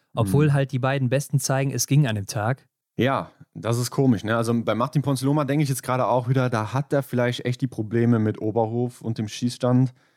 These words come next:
Speaker 2: Sah
Speaker 1: Ja.
Speaker 2: im Sprint ja schon ähnlich aus. Oder
Speaker 1: Ja.
Speaker 2: war es die Mixstaffel? Auf jeden Fall tut er sich schwer.
Speaker 1: Aber ich finde, dieses Ergebnis zeigt auch einfach vielleicht nochmal diese Dreiklassengesellschaft, die man jetzt hier so im Biathlon bei den Männern aktuell hat.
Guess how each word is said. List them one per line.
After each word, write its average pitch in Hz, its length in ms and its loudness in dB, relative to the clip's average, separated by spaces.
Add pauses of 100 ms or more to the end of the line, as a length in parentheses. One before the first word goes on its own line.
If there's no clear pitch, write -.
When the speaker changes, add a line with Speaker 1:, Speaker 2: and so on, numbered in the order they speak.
(440)
Speaker 2:
Sah 107 180 2
Speaker 1:
Ja. 120 60 2
Speaker 2:
im 120 60 0
Sprint 123 360 0
ja 127 60 2
schon 110 180 -4
ähnlich 120 440 0
aus. 123 420 -2 (420)
Oder 98 200 0
Speaker 1:
Ja. 98 60 0
Speaker 2:
war 113 80 0
es - 120 -10
die - 80 -10
Mixstaffel? 117 680 -4 (360)
Auf 123 100 -2
jeden 127 140 4
Fall 127 100 2
tut 123 160 0
er 120 80 6
sich 101 140 -4
schwer. 92 400 0 (340)
Speaker 1:
Aber 117 120 0
ich 127 100 -2
finde, 160 180 4
dieses 143 260 2
Ergebnis 135 680 0 (120)
zeigt 135 340 -2
auch 123 100 -2
einfach 123 320 -2
vielleicht 117 460 0
nochmal 123 340 2
diese 113 320 -2 (520)
Dreiklassengesellschaft, 127 840 0
die 127 100 0
man 120 140 2
jetzt 113 180 -2
hier 123 220 0
so 123 220 2
im 120 260 0
Biathlon 127 440 0
bei 123 80 0
den 117 120 0
Männern 127 240 2
aktuell 120 400 -2
hat. 127 240 -2